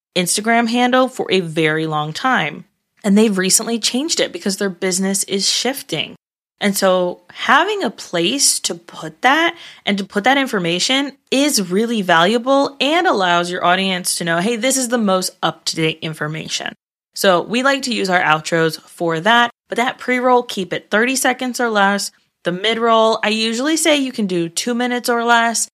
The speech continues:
and then you wanna just keep it moving and keep your <laughs> audience engaged with the quality content. Then moving on to that post-roll, which we usually keep around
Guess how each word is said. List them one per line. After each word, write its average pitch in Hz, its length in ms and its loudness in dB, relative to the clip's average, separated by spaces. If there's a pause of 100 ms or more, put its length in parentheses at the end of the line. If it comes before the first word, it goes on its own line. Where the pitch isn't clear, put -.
(240)
and 208 180 2
then 208 140 2
you 208 120 0
wanna 196 220 2
just 185 180 -2
keep 185 200 -4
it 175 140 0
moving 190 520 2
and 165 480 -4
keep 170 220 -8
your 170 140 0
<laughs> 151 60 2
audience 170 340 2
engaged 165 460 -2
with 165 180 -2
the 165 80 -6
quality 156 460 0
content. 262 680 0 (320)
Then 202 260 4
moving 185 320 0
on 175 140 2
to 175 120 -8
that 165 280 0
post-roll, 175 680 0
which 165 160 -6
we 170 100 -4
usually 165 340 -6
keep - 300 -10
around 156 380 -2